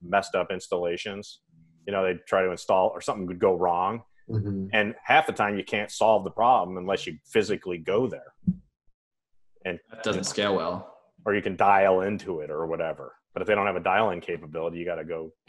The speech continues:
Speaker 1: somebody's gotta get on an airplane or get in a car or whatever and go there. So we were managing our own infrastructure.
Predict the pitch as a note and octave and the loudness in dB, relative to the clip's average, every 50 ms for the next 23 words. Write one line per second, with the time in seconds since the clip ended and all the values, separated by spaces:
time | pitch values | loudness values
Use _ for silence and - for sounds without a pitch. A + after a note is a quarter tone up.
0 | - _ _ - F#2+ F2+ F#2 F2+ E2+ F2 F2 E2+ F2+ E2+ E2+ E2 D#2+ E2+ F2 - | -20 _ _ -12 -10 -8 -8 -4 -2 -2 -2 -2 -4 -6 -6 -8 -6 -6 -6 -4
1 | - F#2+ G2 G2+ E2+ D2+ D#2 E2+ E2+ D#2 - - F2 E2+ E2+ F2 E2+ D#2 D#2 D#2 | -6 -8 -8 -8 -10 -10 -10 -10 -12 -12 -10 -6 -4 -4 -2 -2 -4 -6 -6 -4
2 | F#2 A2 G#2+ F2 D#2+ D#2+ D#2 D2 E2+ F#2+ G#2 G#2+ F2+ C#2 C2+ C2 - _ _ _ | -4 -2 -2 -4 -6 -8 -10 -6 -2 -2 -2 -2 -4 -8 -12 -14 -20 _ _ _
3 | _ _ _ _ _ _ _ _ - - G#2+ G2 F#2+ F#2 F2 E2+ - _ _ - | _ _ _ _ _ _ _ _ 2 4 4 6 6 4 2 0 -4 _ _ -8
4 | G#2 G2+ A#2 C3 C3+ C3+ C#3 A#2+ G#2+ G2+ F#2+ G2 G2 G2 G2+ G2+ G#2 G#2+ G#2 G2 | 2 6 6 8 8 8 8 8 8 8 6 4 0 2 4 4 4 4 2 2
5 | F2+ G#2 F#2+ F2+ F2+ F2+ F2+ F2+ G2 G2+ F#2+ F#2 F#2+ G2+ - - - - - - | 0 -2 -2 0 0 2 2 2 2 0 0 -2 -2 -4 -4 -6 -8 -10 -12 -10
6 | - B1 - - - - | -14 -16 -16 -18 -20 -20